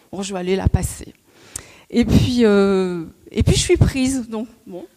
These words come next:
je me dis, bon, très bien, on va voir comment, comment ça se passe. C'était très sympa, le show est, est, était, était intéressant. Et puis, c'était une première expérience de travailler tous les soirs. Donc, ça veut dire qu'on se met quand même dans un... Dans un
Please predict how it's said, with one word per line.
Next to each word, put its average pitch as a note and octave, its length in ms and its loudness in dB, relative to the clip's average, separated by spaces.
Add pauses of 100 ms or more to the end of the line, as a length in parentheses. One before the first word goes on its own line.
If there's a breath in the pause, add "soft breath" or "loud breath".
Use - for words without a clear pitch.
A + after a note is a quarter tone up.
(280 loud breath)
je A#3 60 -8
me G#3+ 40 -8
dis, A3 120 -6
bon, F#3+ 180 -2
très B3 240 0
bien, G#3+ 360 0
on C#4+ 80 2
va G#3 140 -2
voir G3+ 260 -4
comment, F#3 400 -2
comment F3 300 -8
ça E3+ 160 -8
se - 120 -8
passe. F#4+ 220 0 (720 loud breath)
C'était B3 300 4
très A3+ 200 0
sympa, G#3+ 480 0
le G#3+ 100 2
show G3+ 280 -2
est, F#3+ 80 0
est, F3+ 640 -4
était, E3+ 540 -6 (180)
était - 160 -10
intéressant. F3+ 640 0
Et - 20 2
puis, C#4+ 100 4
c'était A3 260 0
une G#3 120 0
première G3+ 300 -2
expérience G#3 560 0
de G#3 80 0
travailler F3+ 580 2
tous - 200 -2
les F3+ 100 -2
soirs. B3+ 480 -2
Donc, G3 180 -4
ça F#3+ 200 -4
veut F3+ 260 -6
dire F3 200 -8
qu'on - 140 -8
se - 180 -6
met F#3+ 100 -2
quand G3 100 -8
même G3+ 180 -2
dans F#3 240 -8
un... F3+ 300 0 (640 loud breath)
Dans F#3+ 260 -2
un F3 640 -2